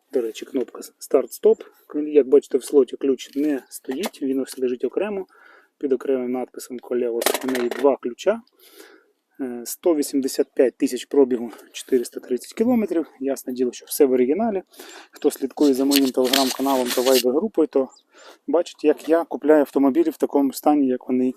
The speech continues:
є. Е, отже, в нас є датчики дощу, світла автоматичні, двозонний клімат-контроль, е, блокування, регулювання по повному приводу, є круїз-контроль, є асистент,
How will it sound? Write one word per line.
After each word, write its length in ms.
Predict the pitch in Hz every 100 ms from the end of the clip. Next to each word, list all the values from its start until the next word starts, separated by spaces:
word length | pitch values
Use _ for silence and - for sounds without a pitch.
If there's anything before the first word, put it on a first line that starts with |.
| _
є. 320 | 139 117 120 - _ _ - - - _ _ -
Е, 160 | 135 135 -
отже, 220 | 143 123
в 60 | 123
нас 320 | 151 135 -
є 180 | 131 117 - -
датчики 400 | 143 147 - 139
дощу, 280 | 127 - 139
світла 460 | - 131 143 180 - _ _ - - - _
автоматичні, 720 | - - 349 175 185 - 185 180 - - - -
двозонний 480 | - 151 165 147 127
клімат-контроль, 760 | - 143 135 - 131 127 135 156 _ - - - - _ _ 147
е, 360 | 131 127 127 123
блокування, 560 | 147 147 170 175 156
регулювання 760 | 147 139 156 156 160 143 135 - -
по 160 | 151
повному 460 | - 143 135 135 123
приводу, 500 | - 127 123 139 214 _ _ - - - _ -
є 160 | 131 143
круїз-контроль, 840 | - 127 160 - 208 202 208 208 - -
є 320 | 131 139 151 147
асистент, 640 | 143 143 - 165 151 -